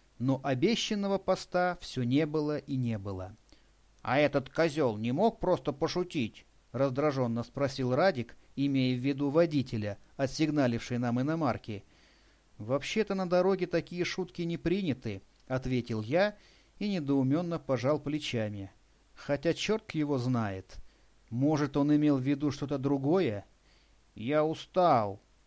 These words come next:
пожаловался мальчик. «Ну, давай немного отдохнём», — предложил я. Мы присели на землю. Острый взгляд моего спутника тут же сосредоточился на росших невдалеке кустах. «А что там за ягоды?»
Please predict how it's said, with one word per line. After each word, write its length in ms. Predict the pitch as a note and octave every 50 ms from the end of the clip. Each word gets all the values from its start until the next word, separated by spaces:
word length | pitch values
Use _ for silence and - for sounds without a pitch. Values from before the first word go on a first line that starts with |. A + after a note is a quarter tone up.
| _ _
пожаловался 720 | - C3 B2 A#2 C3 B2+ A#2 A2+ A2 A2 A2 - - C#3 C3+
мальчик. 520 | C#3 B2+ A2+ G#2+ - - - G2+ - - - _ _ _ _ _ _ _ _ _ _
«Ну, 200 | - G#2+ A#2 D3
давай 340 | D#3 G3+ G#3 F#3 D#3 D#3+ F3+
немного 460 | F#3+ F#3+ E3+ C#3+ C#3+ D3 D3+ D3+ E3
отдохнём», — 640 | E3 D#3+ D#3 F3+ F3 - - B2+ A#2+ A#2 A#2 A2+ A2+ - - _ _ _
предложил 560 | - B2+ C3 B2+ C3 C3+ C3+ B2+ A#2 A#2 A2+ A2+
я. 300 | A#2 B2 A#2 G#2 F#2+ - - _ _ _ _ - _ _ _ _ _ _ _ _ _ _ _ _ _
Мы 220 | A#2 A#2+ D3 G3+ G#3
присели 480 | - D#3 D3 C3 - C#3+ C#3+ B2 A#2+
на 160 | A2 A2+ A2+
землю. 640 | A2+ A2 C3 F#3 G#3 G3 F#3+ F#3+ G3 F#3+ F#3+ F#3 F3 - - _ _ _ _ -
Острый 420 | E3+ G3 F#3+ - - F3 D#3+ D#3
взгляд 380 | C#3 C3 C3+ D3 D3 C3+ C3+ C3
моего 260 | B2+ B2 A#2+ A#2+ A#2+
спутника 680 | A#2 - - F#3 G3 G3+ G3 - F#3+ F3+ - - F3+
тут 320 | F3 - - E3+ G3+ G3+ D#3+
же 120 | F3 F#3+
сосредоточился 1160 | F#3 - E3+ D3+ - - C3+ C3 B2+ C3 B2 C3+ D3 D#3 D3 - D#3 D3+ D3 - D#3+ D#3 D#3 D3+ - - _ - -
на 240 | B2+ C3+ C3 C3
росших 420 | C3 C3+ D3 C3+ - - C#3 C3+ -
невдалеке 540 | C3 B2 A#2+ B2 B2 A#2+ A#2 A#2 - C3+ B2+
кустах. 600 | - D3 C3 - - - C3 A2 G2+ - - - - _ _ _ _ _ _ _ _
«А 160 | - A#2 C3
что 220 | - - G3 E3+
там 180 | - C3 A#2+ B2
за 120 | A#2+ D3+
ягоды?» 540 | E3+ F3+ E3+ C3 A2+ A#2+ G#2+ G2 G2+ G2 G2+